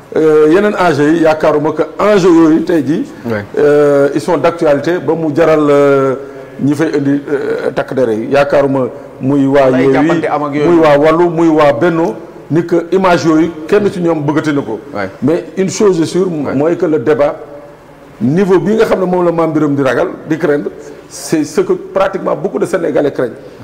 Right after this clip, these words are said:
Speaker 1: Même si, comme Moussa l'a dit tout à l'heure, il y a de très bons députés,
Speaker 2: Excellents
Speaker 1: c'est-à-dire
Speaker 2: députés,
Speaker 1: de,
Speaker 2: ouais.
Speaker 1: de très, des députés qui ont un excellent niveau. Mais le problème qui se pose, mooy député yooyu am excellent niveau.
Speaker 2: Dañu nar a
Speaker 1: Malheureusement, depuis boobu ak léegi,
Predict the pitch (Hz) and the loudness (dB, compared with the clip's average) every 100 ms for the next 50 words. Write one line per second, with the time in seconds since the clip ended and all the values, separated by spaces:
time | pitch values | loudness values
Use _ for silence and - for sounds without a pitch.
0 | - 214 220 214 196 180 185 170 160 165 | -4 -2 -2 -2 -2 0 -2 0 0 2
1 | 151 143 139 139 139 127 131 196 - - | 4 4 0 -4 -2 0 0 -2 -4 -14
2 | - - 113 151 - - - - 69 67 | -18 -8 -2 -2 -2 -8 -16 -16 -16 -14
3 | 62 - - - - - - - 127 - | -14 -16 -20 -20 -20 -20 -18 -4 -4 -4
4 | - 247 220 175 147 143 139 127 123 147 | 0 2 2 0 -2 -4 -2 -4 -2 0
5 | 160 175 - 135 85 101 127 - 220 202 | 0 -2 -2 -4 -4 -4 -4 0 2 2
6 | 143 151 151 156 208 - 175 170 - 127 | 0 0 0 -2 -4 -2 -4 -4 -4 -2
7 | 139 208 214 185 165 123 113 - - - | 0 0 0 0 -2 -4 -6 -12 -20 -8
8 | 107 131 - 160 175 220 208 180 151 147 | -4 -4 -2 -2 2 2 2 0 -2 0
9 | 180 247 - - - 135 175 151 143 143 | 0 -2 -6 -16 -12 -4 0 0 0 -2
10 | 123 220 214 175 202 233 220 - - 170 | -2 -4 0 2 2 0 -2 -4 -4 -2
11 | 139 131 156 175 170 160 240 240 220 180 | -2 -2 0 0 -2 0 2 4 2 2
12 | 185 226 160 190 220 190 147 190 190 190 | 2 2 0 0 0 0 2 2 2 2
13 | 170 175 | 0 0